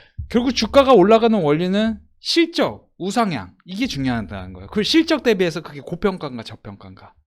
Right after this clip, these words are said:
그쵸? 바이오 관련해서 셀트리온은 아직, 아직 고평가라고 얘기하기는 곤란하다. 그렇기 때문에 저는 강남 선비는 셀트리온이 더 갈 수도 있다라고 얘기를 드리는 거거든요. 셀트리온 헬스케어에 대해서. 그래서 매일의 영상 교육 해드릴 거고 이렇게 하는데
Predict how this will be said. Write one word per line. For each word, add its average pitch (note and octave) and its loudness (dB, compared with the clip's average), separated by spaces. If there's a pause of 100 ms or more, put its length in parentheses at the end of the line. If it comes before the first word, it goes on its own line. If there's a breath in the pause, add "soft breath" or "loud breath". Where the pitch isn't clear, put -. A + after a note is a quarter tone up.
그쵸? G3 -6 (260 loud breath)
바이오 G#3+ 6
관련해서 F3+ 2
셀트리온은 F#3 -2
아직, D#3 0 (280 loud breath)
아직 D#3 0
고평가라고 F#3+ 2
얘기하기는 A#2 -4
곤란하다. G2 -12
그렇기 G3+ -2
때문에 F#3+ -2 (280 loud breath)
저는 F3 0
강남 C#3+ -4
선비는 C#3 -6
셀트리온이 D3 -6
더 B2 -6
갈 G#3+ 0
수도 G#3+ -8
있다라고 B2 -4
얘기를 F#2 -12
드리는 F2+ -14
거거든요. A2+ -10
셀트리온 D3+ -10
헬스케어에 G2 -14
대해서. G#2+ -12 (300 loud breath)
그래서 D3+ -4
매일의 E3+ 2 (720)
영상 A#2+ -4
교육 A#2 -8
해드릴 B2+ -8
거고 A2 -10
이렇게 G#2 -10
하는데 A#2+ -6